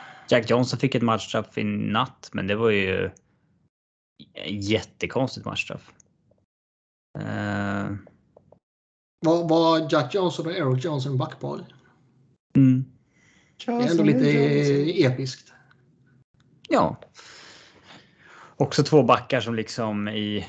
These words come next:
Speaker 1: tjugotvå, tjugotre-årsåldern förutspåddes bli liksom, ja, eller var kanske världens bästa backpar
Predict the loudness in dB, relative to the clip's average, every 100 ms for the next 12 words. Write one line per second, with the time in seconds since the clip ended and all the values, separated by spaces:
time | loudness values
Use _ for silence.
0 | -14 -12 -12 -6 -4 -4 -8 -6 -2 -2
1 | 0 0 2 -2 -4 -2 -2 -2 -6 -6
2 | -6 -6 -12 -8 -4 -2 -2 -4 -6 -6
3 | -8 -10 _ _ _ _ _ _ _ _
4 | _ _ _ _ _ _ -8 -4 -4 -6
5 | _ -10 -2 0 0 0 -2 -2 0 0
6 | -2 -4 -2 0 0 -2 -4 -6